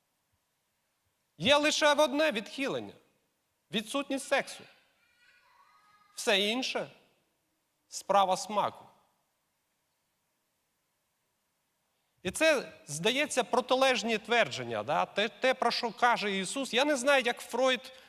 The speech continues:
до-, дійшов до цього, бо скі-, оскільки, н-, наскільки я,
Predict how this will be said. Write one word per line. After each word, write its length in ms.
до-, 160
дійшов 680
до 100
цього, 320
бо 160
скі-, 220
оскільки, 440
н-, 340
наскільки 480
я, 240